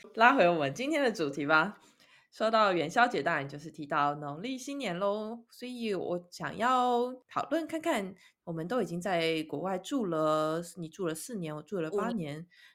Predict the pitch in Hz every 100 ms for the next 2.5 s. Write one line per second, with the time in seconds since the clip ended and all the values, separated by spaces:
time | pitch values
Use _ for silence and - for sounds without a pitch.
0 | _ 175 - 202 175 156 175 151 170 -
1 | 262 262 254 294 285 151 139 135 143 135
2 | 139 139 139 143